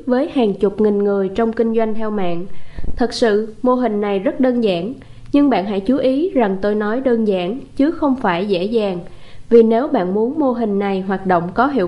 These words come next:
quả, bạn cần phải có sự quyết tâm. Trong sáu tháng tới, bạn cần phải quyết tâm làm ít nhất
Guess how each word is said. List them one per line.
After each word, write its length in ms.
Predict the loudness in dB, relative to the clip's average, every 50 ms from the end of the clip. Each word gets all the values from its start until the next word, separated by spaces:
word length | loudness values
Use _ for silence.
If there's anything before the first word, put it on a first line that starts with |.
| 0
quả, 300 | 0 0 0 0 -2 -4 -6 -10 -12 -12 -10 -8 -4 -2
bạn 220 | 0 2 2 2
cần 220 | 0 0 0 0 0
phải 180 | 0 -2 -2
có 260 | 0 0 -2 -2 -2 -4
sự 300 | -4 0 0 0 0 0 0
quyết 220 | -2 -2 -2 0 0
tâm. 240 | 2 2 2 0 -2 -6 -12 -14 -16 -16 -16 -14 -14 -14 -14 -14 -16 -18 -16 -10 -2 0
Trong 160 | 2 2 2
sáu 180 | 2 0 0
tháng 220 | 0 0 -2 -2 -2
tới, 320 | 0 0 2 2 0 -2 -6 -10 -14 -18 -6 -2
bạn 160 | 0 0 2
cần 180 | 2 2 2 2
phải 180 | 2 0 0 0
quyết 260 | 0 -2 -2 0 2
tâm 180 | 4 4 4
làm 280 | 4 2 0 0 -2 -4 -4
ít 160 | -4 2 4
nhất 160 | 6 6 6